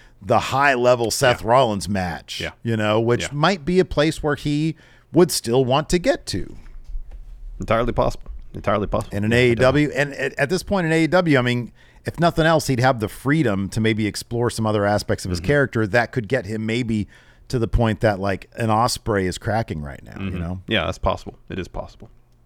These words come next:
Speaker 1: Or he'd get lost in the shuffle. I don't know. <laughs> Because that's the other thing about A E W is a lot of guys who could do what Ricochet does, uh, in A E W, or at least put on the high quality
Speaker 2: Yeah,
Speaker 1: work
Speaker 2: yeah,
Speaker 1: rate
Speaker 2: yeah.
Speaker 1: matches, you know?
Speaker 2: Imagine him in, in Phoenix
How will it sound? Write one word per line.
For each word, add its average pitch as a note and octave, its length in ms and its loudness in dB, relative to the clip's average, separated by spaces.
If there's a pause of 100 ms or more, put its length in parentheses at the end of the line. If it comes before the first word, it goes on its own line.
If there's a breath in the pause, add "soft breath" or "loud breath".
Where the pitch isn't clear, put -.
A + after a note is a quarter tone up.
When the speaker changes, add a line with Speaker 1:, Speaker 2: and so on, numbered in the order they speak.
(320)
Speaker 1:
Or G#2+ 180 0
he'd G2+ 140 -2
get F#2 180 -2
lost E2+ 280 -4
in D#2+ 40 -8
the D2 80 -6
shuffle. B1+ 360 -12
I D2+ 120 -10
don't D2 180 -14
know. - 600 -2
<laughs> - 40 -14
Because F#3+ 440 2 (220 loud breath)
that's D3+ 200 2
the F3 100 2
other F3 100 4
thing E3 100 4
about D3+ 180 4
A C#3+ 140 4
E - 20 2
W C#3 300 2
is G#2+ 80 -2
a - 20 -8
lot C3 180 4
of A#2+ 60 -2
guys B2+ 260 4
who G#2+ 60 -2
could F#2+ 120 -6
do G#2+ 120 0
what G2 60 0
Ricochet F#2+ 460 -2
does, E2 420 -4 (420 soft breath)
uh, F#2+ 260 -2
in G2 160 -2
A F#2 120 0
E - 20 -2
W, G2+ 300 0
or A2+ 160 4
at G#2+ 80 0
least A#2+ 300 -2
put C3 140 2
on G#2 200 4
the F2+ 100 2
high G#2 220 -2
quality F#2+ 460 2
Speaker 2:
Yeah, E2+ 120 0
Speaker 1:
work F2+ 120 0
Speaker 2:
yeah, E2 80 -4
Speaker 1:
rate E2 80 0
Speaker 2:
yeah. D#2+ 80 -4
Speaker 1:
matches, D#2 480 -8
you E2 100 -4
know? D#2 120 -4
Speaker 2:
Imagine G2 360 -2
him G2 260 -2
in, E2+ 220 -6
in F#2 160 -8
Phoenix - 500 -6